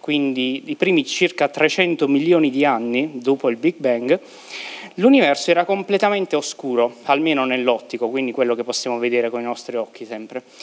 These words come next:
Circa dopo trecento milioni di anni dal Big Bang si sono formati, si sono iniziate a formare le prime stelle. Questa è una immagine,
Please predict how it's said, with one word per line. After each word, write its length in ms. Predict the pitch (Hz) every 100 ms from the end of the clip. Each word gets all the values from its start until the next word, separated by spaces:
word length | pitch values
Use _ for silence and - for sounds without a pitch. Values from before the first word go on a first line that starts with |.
| - - - - _
Circa 300 | - 294 -
dopo 240 | 190 180 165
trecento 540 | 165 156 185 180 156
milioni 400 | 143 151 170 151
di 120 | 151
anni 440 | 165 123 131 185 196
dal 200 | 143 131
Big 200 | 131 -
Bang 480 | 151 120 135 175 -
si 140 | - 196
sono 200 | 220 220
formati, 420 | 233 175 135 160
si 80 | 160
sono 240 | 196 170
iniziate 360 | 160 160 190 139
a 40 |
formare 800 | - 190 185 170 123 120 139 147
le 140 | 143
prime 260 | 143 151 127
stelle. 480 | - - 113 110 120
Questa 400 | 156 - 127 120 - - -
è 100 | 135
una 380 | 139 139 127 123
immagine, 840 | 135 147 147 123 139 139 156